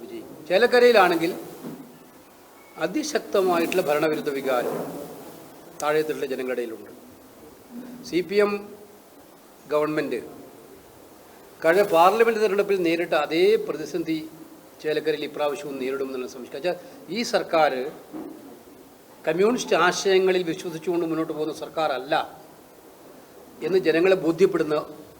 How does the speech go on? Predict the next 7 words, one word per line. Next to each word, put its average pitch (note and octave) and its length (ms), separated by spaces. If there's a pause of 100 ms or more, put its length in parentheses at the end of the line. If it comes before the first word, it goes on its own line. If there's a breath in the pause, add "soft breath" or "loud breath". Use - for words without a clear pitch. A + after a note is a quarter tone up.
(500)
ഒരവസ്ഥയാണുള്ളത്. C3+ 640 (1800)
ഏറ്റവും A#3 220
ഒടുവിലത്തെ B3 400
വിവാദം A3+ 380
ഇപ്പം G3+ 160
നമുക്ക് F#3+ 280
പിന്നെ D#3 180